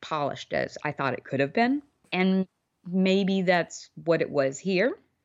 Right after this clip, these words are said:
So that's part of why, I mean, like, I probably, truthfully, would have still given this show a chance, like, at least a second episode.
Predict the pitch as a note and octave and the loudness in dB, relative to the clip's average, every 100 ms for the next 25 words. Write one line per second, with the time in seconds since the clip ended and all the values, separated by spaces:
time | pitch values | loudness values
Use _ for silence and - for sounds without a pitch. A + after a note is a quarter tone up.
0 | _ _ _ _ _ _ _ _ _ _ | _ _ _ _ _ _ _ _ _ _
1 | A#3+ B3 B3+ - B3+ A#3+ G#3 F#3+ - F#3 | 4 4 4 2 4 4 4 2 2 -2
2 | F#3+ F#3+ F#3 E3+ E3+ A3+ B3 E4 D#4+ D#4+ | -2 -4 -4 -6 -6 -6 -2 0 2 0
3 | C#4 C4+ B3+ - - G#3 G#3 F#3+ F#3+ F3+ | -4 -4 -4 -8 -4 -4 -4 -6 -4 -4
4 | E3 D#3 _ - - E3 D3+ D#3 C#3+ C#3+ | -6 -6 _ -20 -6 -4 -2 -4 -4 -6
5 | C#3 - D3 C3+ C#3 - D3+ C#3+ C#3 - | -6 0 0 2 -2 -2 0 0 0 0
6 | F3 E3+ F3 E3+ D#3 D3+ C#3 B2+ A#2+ - | 2 2 0 -2 -4 -6 -4 -6 -6 -2
7 | E3+ E3+ F3+ | 2 2 -2